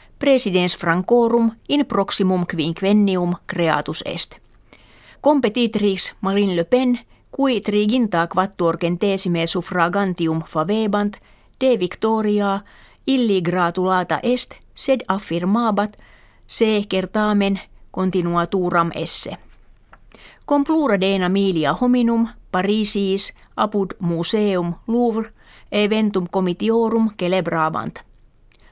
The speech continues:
Macron, turbam his fere verbis allocutus est. Quod fecimus numquam ante factum est, neque par illi extat. Non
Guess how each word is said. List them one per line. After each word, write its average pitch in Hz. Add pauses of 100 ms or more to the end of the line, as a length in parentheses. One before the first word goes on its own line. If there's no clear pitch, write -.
(100)
Macron, 240 (800)
turbam 226
his 240
fere 185
verbis 190
allocutus 165
est. - (760)
Quod 285
fecimus 175 (140)
numquam 240
ante 185
factum 160
est, 247 (340)
neque 285
par 185
illi 208 (160)
extat. - (840)
Non 330